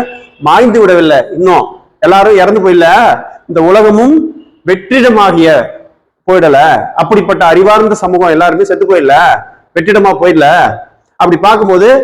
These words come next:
எங்களை அறிந்து பரிசில் தருவதற்கு பல பேர் இந்த உலகத்துல இருக்கிறாங்க, அதியமான் மட்டும்தான் இருக்கான்ற நினைப்பு அதியமானுக்கு இருக்கக்கூடாது அப்படின்னு சொல்லி அவங்க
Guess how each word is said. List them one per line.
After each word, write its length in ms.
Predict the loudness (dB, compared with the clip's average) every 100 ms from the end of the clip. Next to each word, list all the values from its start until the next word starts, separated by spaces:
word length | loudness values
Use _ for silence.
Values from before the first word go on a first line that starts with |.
| -4 -6 -2
எங்களை 340 | 0 0 2 0 -2 0
அறிந்து 300 | 0 2 2 2
பரிசில் 360 | 0 -2 -2
தருவதற்கு 460 | 0 0 0 0 0 0 -4 -16 -4
பல 120 | 0 2 2
பேர் 180 | 2
இந்த 120 | 2 0
உலகத்துல 300 | 0 0 0
இருக்கிறாங்க, 320 | 0 0 0 -4 -4 -4
அதியமான் 340 | 0 0 0
மட்டும்தான் 320 | -2 0 0
இருக்கான்ற 340 | 0 0 -2 -2
நினைப்பு 260 | -2 0 0 0 -2 -10 -4
அதியமானுக்கு 400 | 0 0 0 -2
இருக்கக்கூடாது 500 | -2 -4 -2 0 2 0 -2 -12 _ -6
அப்படின்னு 320 | -4 -2 0
சொல்லி 140 | 2 2
அவங்க 180 | 2 0